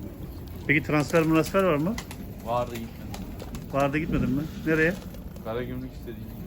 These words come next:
Speaker 1: Karagümrük istemiş, gitmemiş. Beni ne doktorlar ne mühendisler istedi diyor, gitmedim. Arkadaşlar hava nasıl kapattı? Ee, her
Speaker 2: Çok
Speaker 1: videomda
Speaker 2: fena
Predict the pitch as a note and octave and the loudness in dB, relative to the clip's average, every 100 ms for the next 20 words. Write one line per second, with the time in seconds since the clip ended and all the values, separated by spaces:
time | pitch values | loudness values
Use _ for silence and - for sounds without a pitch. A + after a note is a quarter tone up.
0 | - - - - - - B2 B2 C3 - | -10 -10 -10 -12 -12 -6 -4 -2 -2 -4
1 | - B2 A#2 - A2+ G2 - - - - | -6 -6 -6 -8 -8 -8 -12 -12 -12 -12
2 | C#3+ C3+ B2+ B2+ C3 C3+ - B2+ A#2+ B2 | -2 0 0 0 2 2 0 0 2 2
3 | A#2+ B2 B2 A#2+ - B2 - G#2 A#2+ A#2 | 2 2 2 0 0 -4 -2 -4 -2 -4
4 | - G#2 G2 G2 - - - - - - | -4 -4 -2 -4 -6 -8 -6 -6 -8 -8
5 | - - - - - - - - - - | -8 -8 -8 -8 -8 -8 -8 -8 -8 -8
6 | - - - - - C#3+ D3 F3 D3 C3+ | -8 -4 -2 -2 2 4 6 6 6 6
7 | D#3+ F3 - D#3+ C3+ - E3 E3+ - - | 6 6 6 6 4 4 4 2 -2 -12
8 | - - - D3+ C#3 C#3+ D#3 - - - | -10 -10 -4 0 2 0 -2 -8 -10 -12
9 | - - E3 D#3 D3 D3+ D3+ | -8 2 4 4 4 4 4